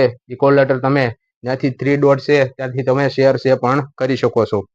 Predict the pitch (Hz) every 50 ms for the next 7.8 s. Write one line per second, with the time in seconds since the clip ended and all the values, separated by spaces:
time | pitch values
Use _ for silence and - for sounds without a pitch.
0 | _ _ _ _ _ _ _ _ _ _ - 113 131 143 147 151 143 - 139 139
1 | 147 151 151 151 147 151 147 139 135 135 139 139 135 135 135 139 143 147 139 139
2 | 139 143 143 139 139 135 139 139 143 139 143 139 139 135 123 - - 127 - _
3 | - - 135 131 147 143 147 143 131 123 131 139 135 135 135 127 127 135 143 139
4 | - 147 135 135 131 123 117 - 143 143 139 139 - 131 127 135 143 - _ _
5 | _ _ _ - - 123 - 147 127 131 131 147 147 147 139 123 - _ - 131
6 | 131 139 135 139 139 135 135 127 - 135 123 113 127 120 131 127 131 - - 123
7 | 131 127 123 117 131 143 147 135 123 123 127 127 127 139 147